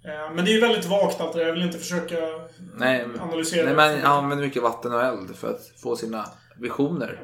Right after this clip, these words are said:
Speaker 1: Pås-, ja, påstås det, men
Speaker 2: Ja.
Speaker 1: ja, jo. Eh, men i alla fall, femtonhundrasextiofyra, då händer en stor sak.
Speaker 2: Vad händer då?
Speaker 1: Då är det så att Katarina av Medici med sin, eh, lille son
Speaker 2: Enkeldrottningen alltså.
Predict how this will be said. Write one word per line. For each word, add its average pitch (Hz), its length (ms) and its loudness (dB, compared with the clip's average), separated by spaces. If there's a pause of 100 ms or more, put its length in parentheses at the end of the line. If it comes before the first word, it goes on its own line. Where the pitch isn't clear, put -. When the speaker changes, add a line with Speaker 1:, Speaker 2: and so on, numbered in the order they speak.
Speaker 1:
Pås-, 165 340 0
ja, 180 380 2
påstås 151 440 -8
det, - 140 -20
men - 220 -16
Speaker 2:
Ja. - 280 -8
Speaker 1:
ja, - 180 -14
jo. 220 60 -14 (680)
Eh, 185 500 4
men 208 100 2
i - 20 6
alla 233 140 8
fall, 165 320 4 (420)
femtonhundrasextiofyra, 226 1000 2
då 240 80 6
händer 226 180 2
en 180 60 0
stor - 160 -6
sak. 160 300 -8 (560)
Speaker 2:
Vad 165 100 0
händer 170 180 6
då? 151 360 0 (480)
Speaker 1:
Då 240 240 0 (100)
är 220 120 4
det 226 80 6
så 190 180 2
att - 140 -2
Katarina 185 520 0
av 170 100 0
Medici 202 520 -2 (600)
med 170 160 -2
sin, 165 380 -2
eh, 165 320 -2
lille 180 200 4
son 214 440 0
Speaker 2:
Enkeldrottningen 143 720 2
alltså. 92 220 -8